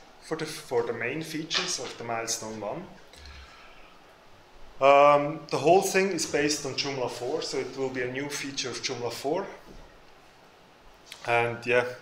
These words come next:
for sure, pull, pull requests are always welcome. The roadmap can also be found on the wiki on that project.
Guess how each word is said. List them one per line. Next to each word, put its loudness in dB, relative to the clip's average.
for -10
sure, -4
pull, 0
pull 0
requests 0
are 2
always -2
welcome. -4
The 4
roadmap 2
can -2
also 0
be -4
found 0
on 2
the -2
wiki -2
on 0
that 0
project. 0